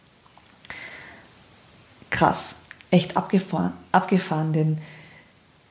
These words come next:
es steht nicht da, „Do more of what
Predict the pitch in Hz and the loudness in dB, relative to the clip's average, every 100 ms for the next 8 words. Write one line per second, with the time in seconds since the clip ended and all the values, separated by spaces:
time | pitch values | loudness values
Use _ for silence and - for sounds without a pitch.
0 | - 175 - - 190 190 - 180 180 233 | 0 2 4 6 8 8 6 6 8 8
1 | 233 - - - 156 151 151 147 - - | 6 -2 -6 2 4 4 0 -6 -14 -20
2 | - - - - - - - - _ - | -20 -20 -20 -20 -20 -20 -20 -20 _ -20
3 | _ - - - 151 175 170 - 165 156 | _ -20 -14 -6 2 4 2 0 4 6
4 | 156 175 196 180 - 156 - 160 160 | 8 10 10 8 6 2 4 4 4